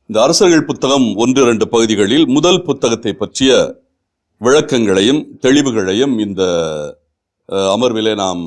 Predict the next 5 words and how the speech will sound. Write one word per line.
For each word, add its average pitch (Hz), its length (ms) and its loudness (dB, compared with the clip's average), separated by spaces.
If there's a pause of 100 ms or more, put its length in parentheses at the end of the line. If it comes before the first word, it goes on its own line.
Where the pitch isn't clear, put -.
(100)
அறிந்து 110 300 -6
கொள்ள 87 440 -4 (440)
போகிறோம். 92 440 -6 (1040)
அஹ், 117 560 -2 (320)
குறிப்பாக, 156 800 0